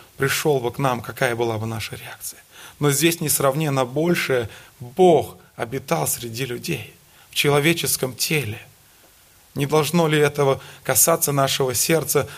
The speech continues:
намного больше? Как это полезно для нас и вот применение. Бог не брезгует нами. Он жил среди таких же людей, как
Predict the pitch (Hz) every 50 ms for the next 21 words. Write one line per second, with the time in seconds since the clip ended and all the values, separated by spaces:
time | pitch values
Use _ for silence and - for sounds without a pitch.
0 | - - 143 143 147 151 160 165 160 143 139 127 117 135 151 160 135 104 - -
1 | - - - - _ _ - - - - - - - - - - - _ _ _
2 | _ _ _ _ _ _ _ _ _ _ _ _ _ _ _ _ _ _ _ -
3 | - - - - - 127 107 127 123 - 117 - 127 123 123 131 113 113 110 107
4 | 101 113 117 123 131 135 123 - - - - - - - - - - - - -
5 | - - - 123 117 123 123 - - 104 123 127 123 127 131 123 110 92 90 -
6 | - - - - - _ _ _ _ _ _ _ _ _ _ _ _ _ _ _
7 | _ - - 120 113 143 160 147 - - - - - - - _ - 135 127 120
8 | 123 131 147 160 131 117 113 110 107 - 110 104 98 92 90 90 - - _ _
9 | - - _ _ - - - - 131 131 127 123 135 170 160 - - 139 139 135
10 | 160 160 - 143 135 - 160 151 131 - 143 131 127 127 120 143 156 156 147 -
11 | 135 117